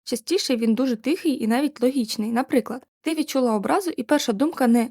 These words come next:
"мені було неприємно", а "може, я просто надто чутлива". Ти прийняла якесь рішення, і вже після нього з'являється "а раптом я помилилась". Ти поставила межу і через годину думаєш "можливо, я була надто різкою".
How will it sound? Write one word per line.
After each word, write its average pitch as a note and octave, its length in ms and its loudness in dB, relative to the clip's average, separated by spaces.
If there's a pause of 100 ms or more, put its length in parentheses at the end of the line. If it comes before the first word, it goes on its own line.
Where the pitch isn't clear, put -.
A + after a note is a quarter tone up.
"мені B3 300 2
було D4 200 4
неприємно", A3 760 0
а A3+ 220 2
"може, C#4 280 2
я B3+ 140 -2
просто C4+ 340 -2
надто B3 260 0
чутлива". G#3 520 -4 (180)
Ти D4+ 60 0
прийняла B3+ 380 4
якесь A#3+ 360 -2
рішення, C4 380 0
і A#3+ 140 -2
вже A3+ 140 -2
після B3+ 300 -4
нього F4 260 -2
з'являється A3+ 640 -2 (200)
"а A3 80 -2
раптом C4+ 320 0
я A3 120 2
помилилась". A3+ 680 0 (260)
Ти F4 80 4
поставила C4 560 2
межу A3+ 360 2
і E4+ 80 -4
через A#3+ 320 0
годину D4 320 -2
думаєш G#3 480 0 (160)
"можливо, C4 400 2
я B3 100 2
була A3 260 2
надто C#4 340 2
різкою". A3+ 560 -2